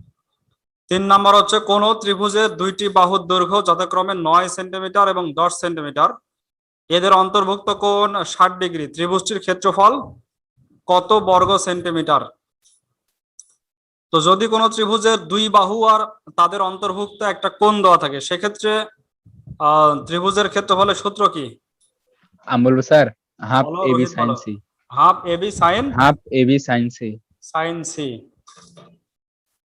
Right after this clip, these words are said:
Speaker 1: তাহলে এখানে এ এর মান নয়, বি এর মান দশ, নয় দশে নব্বই, হাফ থাকার কারণে হবে পঁয়তাল্লিশ। তাহলে পঁয়তাল্লিশ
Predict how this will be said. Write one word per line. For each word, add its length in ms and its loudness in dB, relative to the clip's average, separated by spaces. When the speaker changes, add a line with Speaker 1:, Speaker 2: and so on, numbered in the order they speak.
Speaker 1:
তাহলে 280 2
এখানে 440 0
এ 120 -2
এর 120 2
মান 200 4
নয়, 300 2
বি 180 -4
এর 120 0
মান 300 2
দশ, 380 -4
নয় 280 -4
দশে 340 -4
নব্বই, 480 0
হাফ 280 0
থাকার 280 4
কারণে 240 4
হবে 160 0
পঁয়তাল্লিশ। 840 -2
তাহলে 200 0
পঁয়তাল্লিশ 800 2